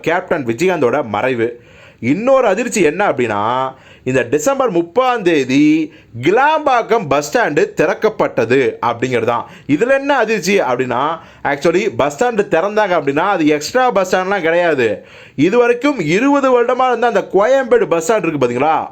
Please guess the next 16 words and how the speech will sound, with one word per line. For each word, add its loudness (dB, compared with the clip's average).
ஆசியாவிலேயே 2
மிகப்பெரிய 0
பஸ் -2
ஸ்டாண்ட் 0
அப்படின்னு -2
பேர் 4
வாங்கின 0
ஒரு 2
ஹைடெக்கான 0
பஸ் 0
ஸ்டாண்ட் 0
அப்படின்னு -2
எல்லா 0
மக்களும் 0
கொண்டாடிட்டு 0
இருந்த 2